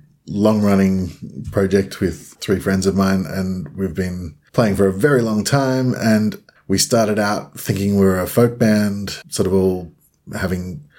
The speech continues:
been to folk festivals and getting into sort of Celtic folk music. And right as we met, we were discovering other types of folk music, so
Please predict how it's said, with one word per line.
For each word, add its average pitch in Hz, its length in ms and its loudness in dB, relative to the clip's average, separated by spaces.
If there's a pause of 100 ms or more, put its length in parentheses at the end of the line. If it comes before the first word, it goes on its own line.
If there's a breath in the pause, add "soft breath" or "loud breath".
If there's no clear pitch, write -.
(320 loud breath)
been 92 160 0
to - 80 -2
folk 120 220 4
festivals 98 580 0
and 95 340 -4
getting 95 220 0
into 92 560 -4
sort 87 180 -4
of - 80 -14
Celtic 98 360 -2
folk 98 220 2
music. 95 400 0
And 95 360 -4
right 135 380 2
as 104 100 0
we 110 140 4
met, 101 260 0
we 98 100 0
were 95 180 -2 (220)
discovering 92 800 -2 (500 loud breath)
other 110 200 0
types 78 320 -4
of - 60 -10
folk 95 200 -4
music, 92 480 -6
so 92 460 -2